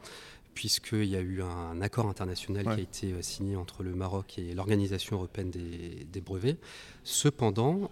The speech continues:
Speaker 1: euh, le texte de cet accord n'a jamais été publié, ni par l'O E B, ni par le Maroc, et on a simplement des textes d'application. Et si on fait du droit constitutionnel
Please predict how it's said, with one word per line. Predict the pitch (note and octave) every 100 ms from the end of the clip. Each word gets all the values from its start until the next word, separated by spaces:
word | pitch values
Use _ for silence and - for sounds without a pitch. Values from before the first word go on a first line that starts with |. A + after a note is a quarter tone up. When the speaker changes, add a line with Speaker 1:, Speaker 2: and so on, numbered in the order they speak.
| -
Speaker 1:
euh, | A2+ G#2 G2 F#2+ F#2+ F#2 F#2 F#2 F2+ -
le | F#2 A2
texte | D#3 B2
de |
cet | A2 -
accord | G#2+ D#3
n'a | C3
jamais | G#2+ B2+
été | -
publié, | - A2+ - F#2+ - - - - -
ni | B2+
par | D#3 B2
l'O | G#2+ G2+
E |
B, | G2 C3+ - - - - - -
ni | G#2 A#2+
par | A2
le | G2+
Maroc, | F#2 F2+ C3+ - - - - -
et |
on | G2 G#2
a | A#2
simplement | - C3 - A#2
des | C3
textes | G2+ B2+ -
d'application. | G#2+ - G2 - - - - - - - -
Et | G#2 F#2+
si | - - D#3+
on | D3 A2+ G2+
fait | - B2
du | A2+ G2
droit | G2 A2 A2
constitutionnel | G2 - - - - G2 G#2 G2